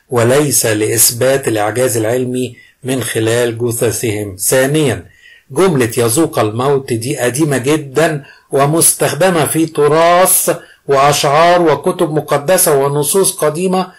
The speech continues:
سابقة على ظهور الإسلام، ولم يذكر أحد أنها إعجاز علمي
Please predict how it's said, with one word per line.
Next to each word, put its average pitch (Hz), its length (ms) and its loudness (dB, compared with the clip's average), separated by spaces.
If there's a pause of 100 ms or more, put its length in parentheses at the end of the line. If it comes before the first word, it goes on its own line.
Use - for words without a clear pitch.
(180)
سابقة 156 600 2
على 147 160 4
ظهور 170 360 0
الإسلام، 185 720 0 (320)
ولم 190 340 2
يذكر 190 540 0
أحد 185 200 2
أنها 160 500 0
إعجاز 170 440 2
علمي 208 640 2